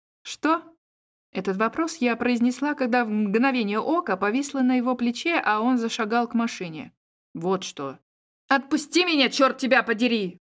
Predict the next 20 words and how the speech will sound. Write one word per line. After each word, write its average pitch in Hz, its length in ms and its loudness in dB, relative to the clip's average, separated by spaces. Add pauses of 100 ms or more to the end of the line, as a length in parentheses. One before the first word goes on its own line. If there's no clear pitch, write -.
(360)
взревела 208 580 0
я, 302 280 0
стуча 233 440 0
кулаками 233 500 0
по 226 120 -2
его 233 220 2
спине. 196 500 -6 (420)
"Успокойся". 185 1120 -2 (540)
В 180 160 -6
голосе 311 440 -2
парня 226 400 0
слышалась 170 640 -8
улыбка. 156 500 -12 (560)
Подруги 208 400 0
стояли 196 480 0
на 196 140 -2
пороге, 285 560 0
обе 180 420 0
вылупили 175 460 -4
глаза, 180 520 -2